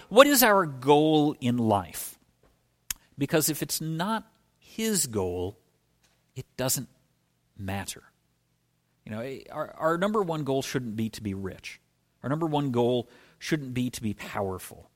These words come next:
Uh, that doesn't mean that you can't have a job and do well and try to have a secure future. I'm, I'm not against that. Um, uh, F-,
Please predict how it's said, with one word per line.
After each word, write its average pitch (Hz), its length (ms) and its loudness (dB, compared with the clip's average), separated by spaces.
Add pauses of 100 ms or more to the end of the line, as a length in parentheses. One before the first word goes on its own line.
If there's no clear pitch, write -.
(320)
Uh, 123 140 0
that 170 120 0
doesn't 220 260 0
mean 143 180 -2
that 131 60 -8
you 117 120 -8
can't - 240 -6
have 101 160 -8
a - 20 -10
job 165 400 -4
and 113 140 -2
do 147 160 0
well 135 340 2
and 113 80 -2
try 123 200 2
to 120 80 2
have 113 180 0
a - 20 -2
secure 127 400 -4
future. 120 400 -4
I'm, 113 180 -4
I'm 131 260 -12
not 139 140 -4
against 120 360 -2
that. 90 240 -10 (500)
Um, 110 400 -2 (1300)
uh, 85 160 -12 (640)
F-, - 120 -20